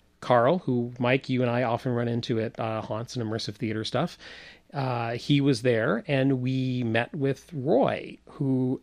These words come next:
in the story of Beleth Roy, there's some controversy over Roy's past, I guess. Some people feel that he may have been brainwashed at some point.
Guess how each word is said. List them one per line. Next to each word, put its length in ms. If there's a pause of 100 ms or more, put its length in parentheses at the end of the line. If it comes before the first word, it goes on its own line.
(120)
in 120
the 80
story 420
of 200
Beleth 320
Roy, 640
there's 220
some 140
controversy 680
over 240
Roy's 280
past, 360
I 120
guess. 480 (420)
Some 180
people 240
feel 220
that 160
he 120
may 180
have 120
been 160
brainwashed 560
at 120
some 180
point. 460